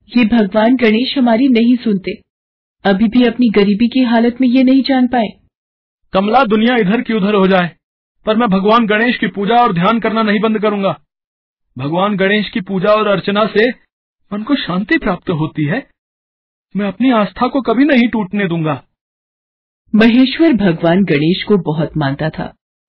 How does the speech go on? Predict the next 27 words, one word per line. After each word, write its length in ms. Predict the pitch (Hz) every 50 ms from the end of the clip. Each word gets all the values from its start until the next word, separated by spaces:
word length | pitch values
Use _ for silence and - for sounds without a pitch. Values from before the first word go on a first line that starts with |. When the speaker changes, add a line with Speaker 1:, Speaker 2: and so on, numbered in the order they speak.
| - -
Speaker 1:
गणेश 500 | 160 - 165 151 151 156 160 180 - -
जी 80 | 175
पर 220 | 165 - 180 175 165
उसकी 320 | 165 - - - 180 147
बहुत 380 | - 147 - - 170 170 170 151
आस्था 360 | 143 151 - - - 165 143
थी। 240 | - - - - _ _ _ _ _ _ _ _ _ _ _ _ _ _ - - - _ _ -
एक 320 | 233 247 254 247 605 605 -
शाम, 200 | 175 147 139 - - - - - - - - - - - _ - - - - - - _ _ _ - -
"अब 120 | - 214 185
बताओ, 340 | - - - - 165 165 196 - _ _ _ _ _ _ -
क्या 160 | 285 254 269
खाने 300 | 262 - 254 208 220 233
को 140 | 220 247 220
बनाओ? 300 | 190 175 175 170 180 226 - _ _ _ _ _ _ _ _ _ _ -
पिछले 280 | 262 - - 269 269
तीन 320 | - - - 254 262 277 254
दिन 180 | 233 233 240
से 140 | - - 254
तुम्हें 300 | 233 247 233 269 285 277
कोई 220 | - 233 208 233
काम 260 | 226 - 214 170 160 170
नहीं 200 | 170 190 196 185
मिला। 260 | 175 160 - - - - _ _ _ _ _ _ 233
दो 280 | 190 165 190 190 202
दिन 140 | 180 180 190
एक 340 | 214 214 - - 185 214 208